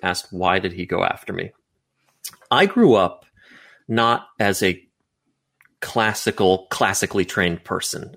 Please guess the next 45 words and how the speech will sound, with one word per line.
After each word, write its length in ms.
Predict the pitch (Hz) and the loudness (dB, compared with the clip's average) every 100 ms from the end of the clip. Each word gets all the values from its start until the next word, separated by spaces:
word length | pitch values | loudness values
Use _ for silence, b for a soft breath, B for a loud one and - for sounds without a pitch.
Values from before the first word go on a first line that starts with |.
| - | -4
I 120 | 117 | -2
ch-, 180 | - - | -2 -6
only 240 | 151 160 | -4 -4
chose 680 | 147 - 127 120 117 - - - | -4 -2 0 0 -2 -6 -10 -12
to 120 | - | -12
pursue 840 | 92 - 101 - - 120 110 104 101 b b b b b _ 104 | -10 -6 -6 -6 -4 -2 -2 -4 -6 b b b b b _ -6
the 180 | 104 | -4
orchestra 760 | - 127 - 113 - 110 92 95 - | 2 0 0 -8 -6 -2 -2 -2 -6
industry 500 | 95 87 82 - 87 | -6 -6 -8 -6 -6
because 340 | 92 - 98 | -6 -6 -6
it 80 | 98 | -4
was 160 | 95 - | -6 -4
gonna 200 | 113 95 | -4 -2
give 280 | 113 104 107 | -4 -4 -4
me 360 | 92 87 87 b b b b | -4 -4 -10 b b b b
a 80 | 113 | -8
chance 360 | - 110 98 - | -4 -4 -4 -4
to 100 | 113 | -8
do 320 | - 95 90 | -6 -4 -2
the 120 | 101 | 0
impossible, 640 | 104 - 120 131 - - - | -2 -4 -8 -8 -8 -8 -6
which 160 | - | -10
is 120 | 98 | -8
to 80 | 101 | -6
have 160 | 98 92 | -4 -4
a 40 | |
successful 600 | - - - 90 - 95 | -8 -10 -6 -6 -4 -4
life 220 | 85 80 | -4 -4
as 120 | 90 98 | -6 -6
a 60 | |
musician. 560 | 95 90 92 - - - | -8 -6 -6 -6 -12 -8
I 80 | 107 | -6
did 180 | 92 90 | -6 -2
not 220 | 92 98 | -2 0
want 160 | 101 95 | -2 -2
to 80 | 95 | -4
be 160 | 92 | -6
touring. 600 | 87 - 104 107 117 127 - - | -6 -4 2 2 0 -6 -12 -10
I 100 | 92 | -4
did 140 | 90 | 0
not 180 | 90 - | 0 0
want 200 | 95 92 | -2 -4
to 80 | 90 | -12
be 100 | 80 | -8
starving. 640 | - - 82 90 98 | -6 0 0 0 -4